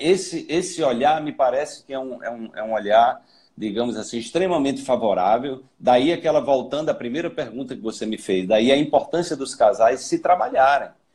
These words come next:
né? Trabalharem enquanto casais, entendeu? Ou seja, buscarem a evolução juntas, buscarem estudarem juntas, buscarem, é, ou seja, é uma cumplicidade, porque se, se um desgarrar,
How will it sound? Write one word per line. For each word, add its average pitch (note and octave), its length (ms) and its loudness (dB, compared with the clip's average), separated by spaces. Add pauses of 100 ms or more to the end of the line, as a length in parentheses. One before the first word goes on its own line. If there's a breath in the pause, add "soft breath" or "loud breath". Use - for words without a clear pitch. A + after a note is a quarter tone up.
(400)
né? G#2 160 -10
Trabalharem C3+ 540 0
enquanto F#3 440 -4
casais, F#2 720 -4
entendeu? F#2 440 -4
Ou C#3+ 80 0
seja, G#2+ 260 -4
buscarem C#3 920 0 (220 loud breath)
a G#2+ 140 2
evolução A#2+ 540 0
juntas, G2+ 500 -2
buscarem A#2 480 4
estudarem G#2+ 540 2
juntas, A2 420 -6
buscarem, G#2+ 600 0 (340 soft breath)
é, G#2 240 2
ou F#2+ 160 -2
seja, A2 400 0
é A2 220 0
uma A#2+ 200 -2
cumplicidade, C#3+ 1000 2
porque C3+ 360 -4
se, - 260 -10
se - 220 -2
um A#3 160 4
desgarrar, C3 800 2